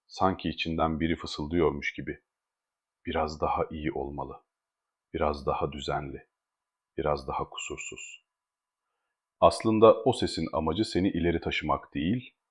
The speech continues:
seni orada tutmak. Mükemmellik çoğu zaman ilerlemenin düşmanıdır.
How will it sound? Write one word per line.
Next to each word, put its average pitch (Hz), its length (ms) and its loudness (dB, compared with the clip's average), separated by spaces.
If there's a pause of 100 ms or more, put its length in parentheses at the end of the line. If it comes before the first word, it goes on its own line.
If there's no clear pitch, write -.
(160)
seni - 460 -6
orada 87 320 4
tutmak. - 580 -12 (600)
Mükemmellik 92 680 6
çoğu 92 240 6
zaman 80 400 2
ilerlemenin 78 600 2
düşmanıdır. - 720 -8